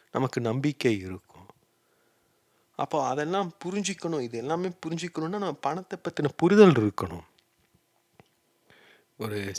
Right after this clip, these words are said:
சின்ன சம்பவம். நான் ஒரு புத்தக கடைக்கு இங்க டொராண்டோல போயிருந்தேன்.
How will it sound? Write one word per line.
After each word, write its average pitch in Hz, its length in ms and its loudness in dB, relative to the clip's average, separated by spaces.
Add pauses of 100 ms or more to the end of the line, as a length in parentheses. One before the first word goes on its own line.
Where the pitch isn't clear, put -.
சின்ன 135 260 2
சம்பவம். 127 760 0 (480)
நான் 131 220 -8
ஒரு 117 400 -2 (600)
புத்தக 123 380 -4
கடைக்கு 101 460 -8
இங்க 98 360 -14 (240)
டொராண்டோல 98 440 -14 (180)
போயிருந்தேன். 92 540 -12